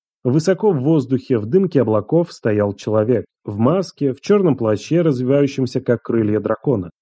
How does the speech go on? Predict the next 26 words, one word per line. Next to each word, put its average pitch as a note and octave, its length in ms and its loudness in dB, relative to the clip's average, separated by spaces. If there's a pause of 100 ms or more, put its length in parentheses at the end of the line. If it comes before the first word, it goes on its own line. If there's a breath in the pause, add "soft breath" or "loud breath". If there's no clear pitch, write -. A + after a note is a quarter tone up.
И A#2+ 120 -2
он G3 180 0
стоял D#3+ 340 2
на D#3+ 160 4
копье, D#3 480 2
поблескивающем C#3+ 880 0
холодным G#2+ 540 0
серебром. G#2 560 -2 (260)
На A#2+ 140 6
мгновение, C3 840 2
и C3 120 0
только A#2 400 4
одно, B2 340 2
он F#3 260 0
указал C3 520 2
им A#2+ 60 0
вперёд, D3 600 2
и C#3 140 -2
вся A#2+ 260 0
защита, A#2 480 -2
все A2+ 220 -2
круги, B2+ 360 2
синхронизированные, C#3+ 1000 2
вспыхнули A2 580 -2
как G#2 240 -4
один. G2+ 380 -2